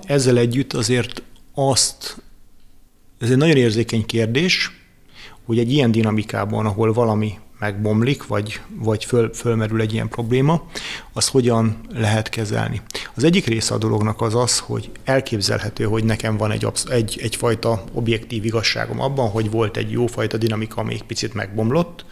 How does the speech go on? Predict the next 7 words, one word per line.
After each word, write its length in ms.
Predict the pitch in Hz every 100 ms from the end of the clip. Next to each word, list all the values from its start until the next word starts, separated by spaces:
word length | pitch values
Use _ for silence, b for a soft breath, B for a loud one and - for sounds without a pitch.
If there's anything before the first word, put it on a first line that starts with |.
| B B B B
ahol 240 | - 117
kifelé 400 | 113 123 - 110
irányulnak 640 | 113 110 107 107 107 107 -
olyan 360 | 113 107 107 - - - -
energiák, 580 | 113 113 107 113 110 -
amik 220 | 107 110
már, 340 | 110 110 -